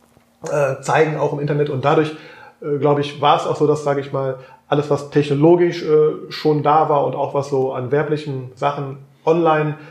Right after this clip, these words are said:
präsent war, nicht so ausgereift war, wie es vielleicht in anderen Branchen schon war, zum Beispiel in der Touristikbranche, wo ich sehr stark damals auch unterwegs war. Und das war auch genau der Grund, warum du damals nicht gut gefunden wurdest mit dieser Seite. Also im Grunde hat man dich nur dann gefunden, wenn man genau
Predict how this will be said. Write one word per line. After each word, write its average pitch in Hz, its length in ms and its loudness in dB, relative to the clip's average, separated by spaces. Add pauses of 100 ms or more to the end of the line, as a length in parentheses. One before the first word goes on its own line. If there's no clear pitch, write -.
(160)
präsent 143 420 -4
war, 143 100 0
nicht 165 240 -2
so 156 100 2
ausgereift 165 680 2
war, 143 180 -2
wie 147 80 -2
es 156 120 -8
vielleicht 139 260 -4
in 131 60 -10
anderen 160 280 2
Branchen 127 380 2
schon 127 260 -6
war, 135 260 0
zum 131 140 -10
Beispiel 131 400 -2
in 131 100 -4
der 120 160 -4
Touristikbranche, 156 760 0
wo 147 100 -2
ich 147 100 -8
sehr 147 140 0
stark 143 300 -6
damals 135 340 -8 (320)
auch 127 160 0
unterwegs 131 500 -2
war. 180 60 4
Und 143 100 0
das 135 140 -4
war 143 80 4
auch 139 100 2
genau 143 140 -2
der 139 100 0
Grund, 147 320 -2
warum 135 220 0
du 135 80 -6
damals 139 380 -4
nicht 135 180 -8
gut 139 200 -4 (460)
gefunden 185 720 -2
wurdest 196 360 2
mit 180 100 -6
dieser 180 220 -4
Seite. 180 280 -4
Also 139 260 -2
im 139 80 -6
Grunde 165 220 2
hat 165 140 -4
man 151 100 -2
dich 127 140 -8
nur 165 180 2
dann 151 220 0
gefunden, 185 400 -2
wenn 151 100 0
man 147 140 -2
genau 156 500 0